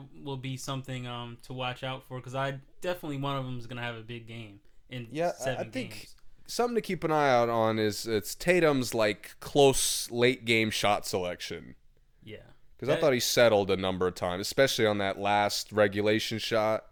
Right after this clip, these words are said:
Speaker 1: The Derrick Jones one?
Speaker 2: Yeah.
Speaker 1: Terrible.
Speaker 2: I was, I was really disappointed with that one.
Speaker 1: <laughs> I really think, I mean, we talked about it, but Kemba easily could have got that shot off.
Speaker 2: Right.
Speaker 1: Easily.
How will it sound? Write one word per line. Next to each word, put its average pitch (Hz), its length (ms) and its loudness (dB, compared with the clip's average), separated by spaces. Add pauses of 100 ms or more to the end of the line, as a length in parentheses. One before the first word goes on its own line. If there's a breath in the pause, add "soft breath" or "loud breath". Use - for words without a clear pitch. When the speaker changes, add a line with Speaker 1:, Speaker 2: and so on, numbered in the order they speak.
Speaker 1:
The 127 80 -10
Derrick 131 380 -8
Jones 139 300 -8
one? 143 240 -10 (240)
Speaker 2:
Yeah. 90 560 0 (140)
Speaker 1:
Terrible. 123 500 -10 (120)
Speaker 2:
I 92 140 -4
was, 101 280 -2
I 104 120 4
was 101 180 0
really 98 220 2
disappointed 87 640 -6
with 85 140 -14
that 90 240 -12
one. 69 200 -14 (760 loud breath)
Speaker 1:
<laughs> - 100 -8 (440 loud breath)
I 170 120 0
really 180 400 2
think, 147 280 -2 (580)
I - 20 -10
mean, 135 220 -4
we 170 140 -6
talked 160 320 -6
about 123 260 -6
it, 117 140 -8
but 113 220 -10 (380)
Kemba 175 360 -4
easily 147 420 -4
could 131 160 -6
have 120 160 -8 (280)
got 127 260 -6
that 131 220 -4
shot 101 280 -10
off. 101 240 -2 (460)
Speaker 2:
Right. 87 420 -8 (460)
Speaker 1:
Easily. 120 540 -10